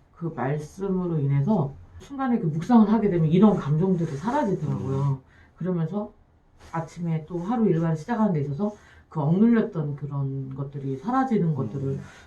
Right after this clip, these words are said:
Speaker 1: 요즘 좀 경험을 하게 되거든요. 근데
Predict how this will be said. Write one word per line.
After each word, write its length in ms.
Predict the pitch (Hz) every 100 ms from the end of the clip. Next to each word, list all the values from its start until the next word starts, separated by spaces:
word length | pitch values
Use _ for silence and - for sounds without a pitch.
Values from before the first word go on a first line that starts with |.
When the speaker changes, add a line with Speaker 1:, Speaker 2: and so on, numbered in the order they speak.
| -
Speaker 1:
요즘 220 | 156 160
좀 200 | 156 170
경험을 520 | 143 147 160 160 143 143
하게 320 | 170 226 220
되거든요. 580 | 135 127 131 135 165 202 _ - - - - - - -
근데 320 | 185 185